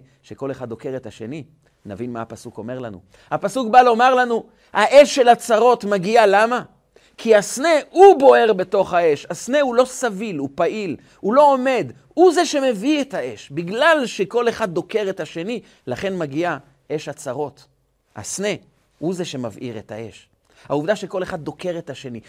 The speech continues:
רואה את עצמו כנפרד מהשני, בעם ישראל באופן ייחודי, כיוון שהאחדות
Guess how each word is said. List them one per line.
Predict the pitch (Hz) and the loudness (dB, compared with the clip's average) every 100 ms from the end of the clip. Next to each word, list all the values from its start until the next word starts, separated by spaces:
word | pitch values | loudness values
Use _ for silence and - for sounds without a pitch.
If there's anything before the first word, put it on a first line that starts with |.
| _ | _
רואה | 143 196 | -4 -2
את | 220 | -4
עצמו | 202 202 | -8 -10
כנפרד | 202 190 - 185 196 | -8 -8 -4 -2 -2
מהשני, | 180 156 151 139 135 _ _ | -6 -12 -12 -14 -14 _ _
בעם | 143 - 220 | -10 -8 -8
ישראל | 220 - 160 170 196 | -10 -12 -10 -6 -6
באופן | 151 131 165 185 | -6 -8 -10 -12
ייחודי, | 175 139 151 185 170 _ _ _ - | -12 -12 -12 -12 -14 _ _ _ -14
כיוון | 156 131 180 214 | -12 -10 -8 -10
שהאחדות | - 196 170 143 151 202 - | -8 -8 -8 -10 -12 -14 -14